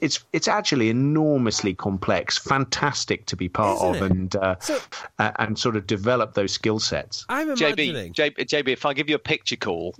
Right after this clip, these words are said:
Speaker 3: see if you can, uh, see if you can work out what it is. Par-, Parky will be salivating at this one, but if I
Speaker 2: Go on,
Speaker 3: said,
Speaker 2: go on,
Speaker 3: um,
Speaker 2: go on then.
Speaker 3: you know, Viper picture, two groups, range ten, lead group, azimuth five, um, uh, fifteen thousand bogey, trail group,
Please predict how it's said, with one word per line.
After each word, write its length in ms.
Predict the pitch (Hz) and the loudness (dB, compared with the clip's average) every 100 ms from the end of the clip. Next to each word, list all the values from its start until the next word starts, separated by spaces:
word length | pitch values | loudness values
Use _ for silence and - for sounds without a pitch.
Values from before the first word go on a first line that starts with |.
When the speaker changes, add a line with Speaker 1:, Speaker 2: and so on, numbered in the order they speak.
| _ | _
Speaker 3:
see 240 | - - 135 | -4 0 2
if 160 | 117 | 2
you 100 | 131 | -2
can, 360 | 117 120 113 110 - | 0 -2 -2 -6 -4
uh, 240 | 123 120 | -4 -2
see 140 | 123 143 | -2 0
if 100 | 131 | 0
you 60 | |
can 120 | 123 120 | 0 4
work 280 | 117 104 | 4 4
out 160 | 117 107 | 2 2
what 160 | 107 107 | 0 2
it 60 | |
is. 200 | 98 87 | 0 0
Par-, 240 | - 110 - | 0 0 0
Parky 280 | 113 113 117 | -2 0 0
will 60 | 98 | 0
be 80 | |
salivating 480 | 90 113 107 95 95 | 0 2 2 0 0
at 80 | 87 | -2
this 180 | 95 - | -2 -2
one, 140 | 87 | -2
but 140 | 98 - | -2 -2
if 120 | - | 0
I 40 | |
Speaker 2:
Go 20 | |
on, 80 | 117 | 0
Speaker 3:
said, 200 | - 107 | 2 0
Speaker 2:
go 60 | 107 | 2
on, 280 | 120 101 98 | 2 2 0
Speaker 3:
um, 80 | 98 | -4
Speaker 2:
go 80 | |
on 60 | 127 | -4
then. 140 | 107 - - - _ _ _ | -6 -10 -20 -20 _ _ _
Speaker 3:
you 160 | - 127 | -2 2
know, 140 | 113 | 2
Viper 500 | 110 143 143 - 131 120 - | 2 2 0 2 0 -2 -2
picture, 480 | 143 - - 120 107 - | -4 -2 0 0 0 -2
two 180 | 151 | -2
groups, 400 | 127 127 123 - - | 0 -2 -2 -4 -4
range 400 | 127 123 117 101 | -2 0 0 -2
ten, 360 | - 117 107 107 | 0 0 -2 -6
lead 280 | - 127 104 | -4 -4 -2
group, 260 | 113 107 - | -2 0 0
azimuth 380 | 113 98 104 95 | 0 0 -2 -2
five, 680 | - 110 104 104 92 - - - | 0 0 2 0 -4 -8 -6 0
um, 500 | 104 101 98 98 98 _ _ - | 2 2 0 -6 -10 _ _ -2
uh, 200 | 98 95 | 0 0
fifteen 440 | - 117 120 110 | -2 -2 -2 -2
thousand 520 | 92 110 104 107 95 90 | 0 0 0 -2 -4 0
bogey, 420 | 107 101 90 90 | 0 0 -4 -2
trail 340 | - 113 104 | 0 0 0
group, 260 | 98 101 | -2 -4